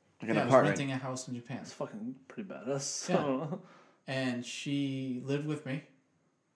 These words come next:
Speaker 2: at least a year, probably more. And then I was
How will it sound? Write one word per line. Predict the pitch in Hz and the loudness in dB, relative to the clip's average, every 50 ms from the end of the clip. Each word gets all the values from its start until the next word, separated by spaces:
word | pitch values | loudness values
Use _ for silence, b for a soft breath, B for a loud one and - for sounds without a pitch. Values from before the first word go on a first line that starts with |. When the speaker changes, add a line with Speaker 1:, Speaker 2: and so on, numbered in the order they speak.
| _ _ _ _ _ _ _ _ _ _ _ _ _ _ _ _ _ _ _ _ _ _ - | _ _ _ _ _ _ _ _ _ _ _ _ _ _ _ _ _ _ _ _ _ _ -6
Speaker 2:
at | 139 139 - 143 | -6 -6 -4 -4
least | 135 127 147 156 147 - 165 | -2 0 0 0 0 -2 -4
a | |
year, | 147 135 139 135 131 | -4 -2 0 0 0
probably | 123 - 139 131 123 127 | 0 2 2 2 2 2
more. | 123 123 127 127 123 117 113 127 139 - - _ _ _ _ _ _ _ _ _ _ _ _ _ _ _ _ _ _ _ _ _ _ _ _ - - _ - | 2 0 0 0 0 0 -2 -4 -6 -10 -16 _ _ _ _ _ _ _ _ _ _ _ _ _ _ _ _ _ _ _ _ _ _ _ _ -20 -18 _ -4
And | 135 131 | -2 0
then | 139 135 135 131 131 - | 2 2 2 0 -2 -2
I | 131 131 135 139 139 | 0 2 2 2 2
was | 135 135 139 131 131 - | 0 -2 -4 -6 -6 -8